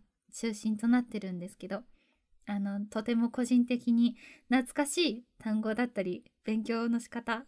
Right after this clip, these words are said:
だったりが出てきて、うわーってなりました。<laughs> 因数分解ってめっちゃ久々に聞いたんですけど、なんか数学っていうか、なんか理数科目が私は本当に苦手だったので、当時の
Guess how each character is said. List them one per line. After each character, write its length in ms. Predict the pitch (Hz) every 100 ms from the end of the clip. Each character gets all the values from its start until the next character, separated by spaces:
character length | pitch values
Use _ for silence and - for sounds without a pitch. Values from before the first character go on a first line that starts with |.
| -
だ 80 | 240
っ 60 |
た 80 | 208
り 100 | 196
が 100 | 196
出 120 | 214
て 120 | 247
き 60 | 240
て、 200 | 202 - - - _ -
う 60 |
わ 140 | 240 269
ー 40 |
っ 60 | 294
て 120 | 277
な 120 | 277
り 120 | 254 269
ま 160 | 311
し 80 | 302
た。 80 | 277
<laughs> 880 | - 269 - _ - - - - -
因 120 | 294
数 200 | 539 - 539 494 508 523
分 60 | 466
解 140 | 277 262
っ 60 |
て 200 | - -
め 160 | 240 277
っ 40 | -
ち 100 | -
ゃ 20 |
久 200 | 370 -
々 220 | 330 339 311
に 160 | 302
聞 120 | 294
い 60 | 285
た 140 | 311
ん 60 | 254
で 80 | 208
す 100 | 240
け 80 | 196
ど、 140 | 196 - - _ _ _ _ _
な 40 | 220
ん 20 |
か 80 | 214
数 180 | - 320 427 440
学 240 | 427 403
っ 40 | 370 _ _
て 80 | -
い 40 | 339
う 40 |
か、 300 | 302 202 208 - _ _ _
な 80 | 226
ん 20 |
か 60 | 220
理 100 | 226
数 120 | 214 415 427
科 140 | 403
目 280 | 392 254 190
が 360 | 190 196 214 -
私 300 | 208 233 -
は 140 | 247 247
本 180 | 254
当 200 | 240 262
に 140 | 254 240
苦 280 | 240 240 240
手 120 | 240
だ 120 | 240
っ 40 |
た 160 | 247 202
の 160 | 190 196
で、 260 | 208 202 - _ _ _
当 200 | 226 220
時 140 | 202
の 200 | 170 214